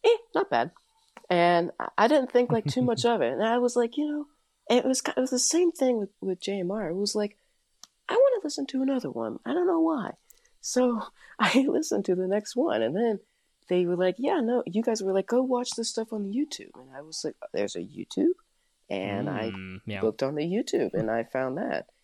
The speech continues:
Speaker 1: And they were like, "There's a Discord." And I was like, "There's a Discord?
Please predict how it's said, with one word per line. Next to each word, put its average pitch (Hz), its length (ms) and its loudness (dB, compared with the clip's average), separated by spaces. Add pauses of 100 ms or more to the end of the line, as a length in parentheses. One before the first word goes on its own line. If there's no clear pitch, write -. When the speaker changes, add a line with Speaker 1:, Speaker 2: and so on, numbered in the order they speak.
(120)
Speaker 1:
And 120 220 2
they 123 80 8
were 135 100 6
like, 139 200 4
"There's 139 160 0
a 196 60 2
Discord." 214 580 0
And - 80 -14
I 113 60 -4
was 143 140 -6
like, 135 120 -6 (100)
"There's 80 240 -8
a 80 60 -6 (100)
Discord? - 540 -4